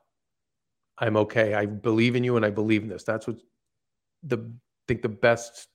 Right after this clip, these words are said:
description of an angel investor is. So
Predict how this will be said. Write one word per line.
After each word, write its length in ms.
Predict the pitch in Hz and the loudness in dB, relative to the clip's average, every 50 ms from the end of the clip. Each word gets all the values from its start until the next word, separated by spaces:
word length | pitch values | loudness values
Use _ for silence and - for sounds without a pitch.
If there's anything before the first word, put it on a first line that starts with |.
| _ _ _ _ | _ _ _ _
description 440 | - 131 - - 156 - - - 120 | -8 -4 0 0 0 0 0 -2 -4
of 80 | 117 113 | -2 -2
an 100 | 110 113 | -2 -2
angel 240 | 110 110 110 117 113 | -2 -4 -4 -6 -6
investor 360 | 110 104 98 - - - 175 | -4 -4 -4 -4 -4 -2 -2
is. 200 | 196 - - - - - - - - - - - - - - - - - - - - - - _ _ _ _ _ _ _ _ _ _ _ | -2 -2 -4 -10 -18 -20 -20 -20 -20 -20 -20 -20 -20 -20 -20 -20 -20 -20 -20 -20 -20 -20 -20 _ _ _ _ _ _ _ _ _ _ _
So 540 | _ - - - 240 165 120 127 156 185 | _ -8 0 6 8 8 10 8 8 6